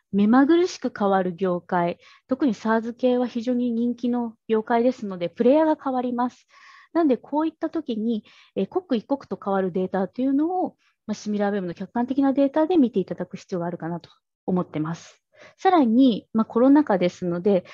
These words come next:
それに対して、まあ、企業のいわゆる施策も変わったり、ユーザーの動きも変わってきます。これをですね、キーワードのトレンドとかサイトのトラフィックを見ることによって、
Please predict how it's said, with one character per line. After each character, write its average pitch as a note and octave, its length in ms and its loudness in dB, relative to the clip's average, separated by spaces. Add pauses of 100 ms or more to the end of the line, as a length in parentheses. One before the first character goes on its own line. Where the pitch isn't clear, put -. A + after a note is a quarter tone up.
(140)
そ - 180 -2
れ C#4+ 180 4
に D4 200 2
対 D#4 260 4
し - 160 -10
て、 F#3+ 160 -2
ま F#3 120 -6
あ、 - 40 -8 (120)
企 A#3+ 160 -2
業 F3+ 260 -2
の C4 400 0 (300)
い G3 80 -6
わ E3 140 -2
ゆ F3 60 -4
る B3+ 100 0
施 - 60 -6
策 G3+ 200 -8
も B3 160 0
変 A3 120 -4
わ G#3+ 80 0
っ G#3 120 -10
た G3 120 0
り、 D#3 160 -4 (240)
ユ G#3+ 140 4
ー - 20 2
ザ G#3 120 0
ー - 20 4
の A3 140 0
動 D#4 100 0
き E4+ 100 -2
も A#3+ 160 0
変 F3 80 -6
わ F3 60 -8
っ - 40 -20
て D#3+ 120 -14
き D#3+ 100 -12
ま E3 160 -10
す。 - 80 -20 (320)
こ F4 80 0
れ G4+ 80 6
を G#4+ 80 4
で C4+ 80 2
す - 100 -6
ね、 F#3 100 -2
キ A3 260 0
ー - 20 2
ワ A#3 120 4
ー A3+ 40 0
ド G3 100 -4
の F3 100 -4
ト F#3+ 140 -6
レ F#3+ 100 4
ン G3+ 60 0
ド A#3+ 80 0
と C4+ 100 0
か G#3+ 100 -6
サ G3 160 -4
イ G3 60 -2
ト G#3 100 -8
の G3 60 -6
ト G#3+ 80 -6
ラ G#3+ 100 -2
フ - 80 -16
ィ C4+ 60 -4
ッ - 60 -10
ク B3+ 100 -2
を A#3+ 60 2
見 B3+ 140 2
る D4+ 80 0
こ D4+ 120 -6
と D4+ 120 -4
に D4 120 2
よ D#4 100 0
っ D4+ 40 -8 (140)
て、 G4+ 140 2